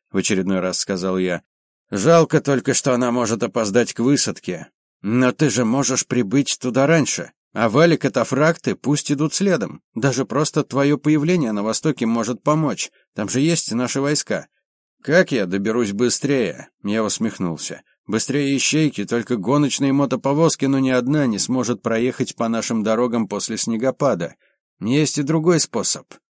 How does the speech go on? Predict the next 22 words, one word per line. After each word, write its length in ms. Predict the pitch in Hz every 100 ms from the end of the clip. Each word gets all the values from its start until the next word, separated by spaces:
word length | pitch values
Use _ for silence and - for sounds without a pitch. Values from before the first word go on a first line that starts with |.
| _
Марк 320 | 101 110 -
хмыкнул. 580 | - 107 92 - 95 - _ _
«Ты 120 | - 135
забыл 400 | 131 127 180 170
о 80 |
нём?» 300 | 127 95 71 _ _ _ _ _ _ _
Янок 400 | 95 120 151 135
засмеялся 680 | 131 143 160 170 165 - 117
и 40 |
показал 520 | 113 117 123 107 147
на 140 | 135 123
одного 300 | 117 123 143
из 120 | 110
военных, 560 | 135 143 160 123 92
который 460 | - 110 101 135 135
громко 480 | 113 135 170 156 151
смеялся 600 | - 135 120 139 - 127
за 160 | 101
столом 440 | 117 - 117 139 139
с 100 | -
младшими 520 | 104 117 123 - 113
офицерами-штабистами. 1500 | 104 104 - 120 110 110 - 120 127 147 135 - 95 92 78